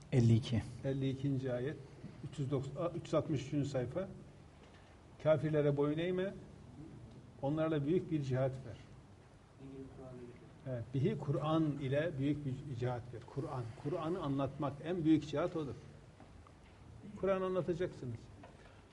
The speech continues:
Speaker 2: Ve Kur'an'ı anlatmaktan da daha karlı bir cihat da yoktur.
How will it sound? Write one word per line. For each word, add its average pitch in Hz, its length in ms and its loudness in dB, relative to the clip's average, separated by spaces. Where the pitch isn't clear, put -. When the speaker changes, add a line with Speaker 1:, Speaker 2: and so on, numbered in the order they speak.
Speaker 2:
Ve 180 100 6
Kur'an'ı 190 380 6
anlatmaktan 196 720 4
da 151 140 4
daha 170 420 2
karlı 151 320 4
bir 147 120 2
cihat 143 340 4
da 147 80 2
yoktur. 135 340 0